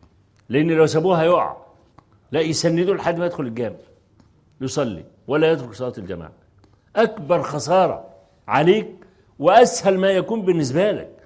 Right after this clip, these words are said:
أنت خسران إيه؟ ما أنت قاعد، ما أنت بتعمل إيه؟ قل لي بتعمل إيه؟ ما هو العمر الذي تضيعه بلا فائدة يوم يندم المرء؟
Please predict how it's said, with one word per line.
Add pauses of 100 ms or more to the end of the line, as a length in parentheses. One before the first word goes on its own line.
(140)
أنت
خسران
إيه؟
ما
أنت
قاعد، (880)
ما
أنت
بتعمل
إيه؟ (1300)
قل
لي
بتعمل
إيه؟ (160)
ما
هو
العمر
الذي
تضيعه
بلا
فائدة (1040)
يوم
يندم
المرء؟